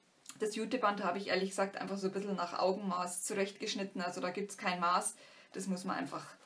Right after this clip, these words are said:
selber ein bisschen zurechtschneiden. So, dann kommt der Schmetterling oben drauf. Da werde ich jetzt halt, ähm, ein paar Glue Dots verwenden.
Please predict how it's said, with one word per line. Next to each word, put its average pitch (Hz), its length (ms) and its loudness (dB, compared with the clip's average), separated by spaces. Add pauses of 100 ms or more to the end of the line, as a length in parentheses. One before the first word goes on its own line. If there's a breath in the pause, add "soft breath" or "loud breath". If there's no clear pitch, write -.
(180)
selber 185 300 2
ein 190 60 2
bisschen 190 260 -6
zurechtschneiden. - 760 -4 (680 loud breath)
So, 262 320 2
dann 233 340 0 (120)
kommt 240 280 4
der 202 80 0
Schmetterling 214 600 0
oben 185 260 0
drauf. 226 380 4 (340 loud breath)
Da 233 160 8
werde 240 160 4
ich 240 100 -6
jetzt 220 240 0
halt, 214 260 2
ähm, 196 460 8 (280 loud breath)
ein 196 80 -10
paar 190 240 2
Glue 302 220 8
Dots 311 260 6
verwenden. 269 720 8